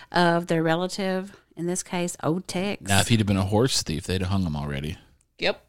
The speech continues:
Speaker 2: That was a big deal back then.
Speaker 1: Oh, yeah.
Speaker 2: Uh, Tina just was like, <gasps> "Ding." Like, you just,
Speaker 1: <laughs>
Speaker 2: like, I
Speaker 1: Just
Speaker 2: just
Speaker 1: like
Speaker 2: blew your mind.
Speaker 1: a big light bulb just came over my head. However, Boone did not stay in Texas. He ended up going back to many of his old stopping grounds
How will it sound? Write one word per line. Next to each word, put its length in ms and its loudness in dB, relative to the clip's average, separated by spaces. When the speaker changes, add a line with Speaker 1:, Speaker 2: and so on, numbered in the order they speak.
Speaker 2:
That 100 0
was 120 2
a 40 -4
big 220 0
deal 200 0
back 240 -6
then. 140 2
Speaker 1:
Oh, 100 4
yeah. 560 -2
Speaker 2:
Uh, 140 0
Tina 240 0
just 200 -2
was 140 -4
like, 160 -4
<gasps> 360 -20
"Ding." 480 4
Like, 220 -4
you 60 4
just, 200 6
Speaker 1:
<laughs> 0 -
Speaker 2:
like, 140 8
I 80 10
Speaker 1:
Just 40 6
Speaker 2:
just 100 6
Speaker 1:
like 60 0
Speaker 2:
blew 120 8
your 140 6
mind. 340 6
Speaker 1:
a 20 2
big 140 4
light 320 2
bulb 220 -4
just 160 -10
came 160 -6
over 160 -8
my 160 -6
head. 420 -10
However, 400 10
Boone 240 10
did 100 8
not 220 8
stay 300 4
in 100 0
Texas. 600 -2
He 200 2
ended 160 0
up 180 2
going 400 6
back 420 6
to 220 2
many 500 6
of 100 4
his 200 2
old 220 4
stopping 460 0
grounds 500 2